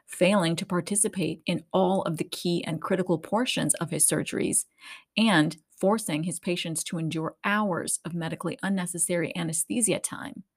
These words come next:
as he moved between operating rooms and attended to other patients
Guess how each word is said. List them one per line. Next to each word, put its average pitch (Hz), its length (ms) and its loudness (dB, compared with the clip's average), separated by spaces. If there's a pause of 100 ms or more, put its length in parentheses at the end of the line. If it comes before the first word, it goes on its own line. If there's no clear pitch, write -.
(340)
as 165 200 2
he 220 140 2
moved 160 380 0
between - 440 -4
operating 160 540 -2
rooms - 380 -6
and 156 120 -2
attended 175 580 -2 (220)
to - 120 -4
other 190 180 2
patients 156 600 -2